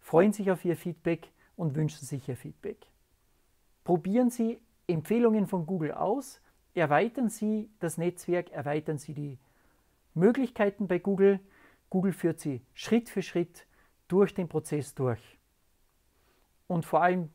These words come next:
zeigen Sie auch mal Ihren Mitarbeitern die tollen Erfolge, die Sie erreicht haben. Ich habe Ihnen vorher die Statistik gezeigt, dass achttausend Personen im letzten Monat zum Beispiel diesen Eintrag gesehen haben.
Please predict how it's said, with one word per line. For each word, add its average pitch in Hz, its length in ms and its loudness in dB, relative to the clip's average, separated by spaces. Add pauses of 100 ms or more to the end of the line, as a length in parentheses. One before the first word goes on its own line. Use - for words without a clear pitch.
(160)
zeigen 170 320 2
Sie 165 160 0
auch 156 140 -4
mal 139 200 -2
Ihren 143 260 -4
Mitarbeitern 143 680 -2 (260)
die 156 120 -4
tollen 175 300 2
Erfolge, 151 420 -2
die 147 80 -6
Sie 151 140 -4
erreicht 131 360 -8
haben. - 260 -12
Ich 147 140 -8
habe 156 180 4
Ihnen 156 200 0
vorher 170 240 2
die 160 120 -4
Statistik 220 500 -4
gezeigt, 190 500 4 (560)
dass 160 260 0 (220)
achttausend 175 800 4
Personen 196 580 -2
im 185 120 -6
letzten 175 360 0
Monat 160 300 -4
zum 156 120 -6
Beispiel 151 320 -8
diesen 175 440 -8
Eintrag 202 440 0
gesehen 175 340 -4
haben. 160 280 2